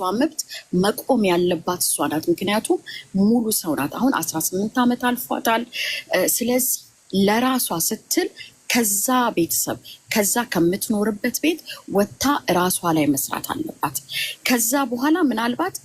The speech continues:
ይሄ ልጅ ራሱ የሚያየው ልምምድ፣ እ፣ የእናትየው ራሷ፣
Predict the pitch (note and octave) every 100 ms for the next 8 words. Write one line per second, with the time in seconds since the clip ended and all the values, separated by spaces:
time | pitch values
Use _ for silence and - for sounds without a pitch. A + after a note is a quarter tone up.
0 | - A#3 A3+ C4 A3 G3+ F3+ E3 D#3+ F3+
1 | F3 F3 E3+ D#3 C#3+ C#3+ - - - F3
2 | F#3+ F#3+ E3+ C3+ - - - E3+ F3+ F3
3 | E3+ - F#3+ G3 G#3 G#3+ G3 F3+ F3+ G#3+